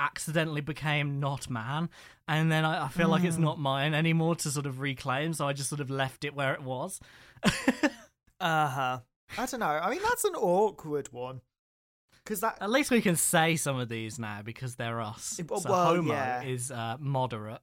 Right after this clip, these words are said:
Speaker 1: apparently.
Speaker 2: Homo.
Speaker 1: <laughs> Bent.
Speaker 2: I love how
Speaker 1: I
Speaker 2: there's
Speaker 1: love that
Speaker 2: just
Speaker 1: word.
Speaker 2: I love how there's just such a random one at the bottom. That's gay.
Speaker 1: What, that's gay?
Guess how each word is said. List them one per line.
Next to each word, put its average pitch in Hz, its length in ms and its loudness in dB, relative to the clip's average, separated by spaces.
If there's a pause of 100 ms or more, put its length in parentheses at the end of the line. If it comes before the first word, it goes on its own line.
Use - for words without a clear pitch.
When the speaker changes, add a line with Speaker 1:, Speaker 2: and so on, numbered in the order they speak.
Speaker 1:
apparently. 113 600 -8 (840)
Speaker 2:
Homo. 143 680 -10 (920)
Speaker 1:
<laughs> 277 240 -8
Bent. 254 560 -6 (420)
Speaker 2:
I 233 120 6
love 254 240 6
how 247 200 2
Speaker 1:
I - 20 4
Speaker 2:
there's 269 220 6
Speaker 1:
love 427 80 2
that 269 60 6
Speaker 2:
just 269 120 2
Speaker 1:
word. 440 260 -2 (160)
Speaker 2:
I 202 120 4
love 233 240 4
how 294 140 -2
there's 294 220 0
just - 300 -2
such 220 300 2
a 233 80 6
random 185 640 2
one 175 180 2
at - 120 -2
the 151 80 -2
bottom. 139 540 -2 (600)
That's 214 480 0 (120)
gay. 165 100 -2
Speaker 1:
What, 151 320 2
that's 156 260 0
gay? 156 460 -4